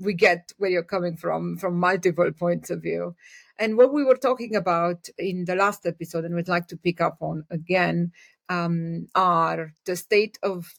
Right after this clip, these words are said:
the mental health crisis and this idea of trust. Over the last few weeks,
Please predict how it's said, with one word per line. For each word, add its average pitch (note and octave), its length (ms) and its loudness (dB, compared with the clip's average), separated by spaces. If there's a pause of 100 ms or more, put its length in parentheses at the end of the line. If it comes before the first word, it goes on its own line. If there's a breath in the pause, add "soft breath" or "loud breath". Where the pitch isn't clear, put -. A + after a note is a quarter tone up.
the F3+ 500 -2
mental F3+ 480 -2
health B3 340 0
crisis F3 960 -2
and F3 360 2
this E3+ 520 -2
idea D#3+ 580 0
of E3 200 -8
trust. - 580 -4
Over G3 280 -6
the G3 100 -2
last A3 300 0
few G#3 240 -4
weeks, - 520 -4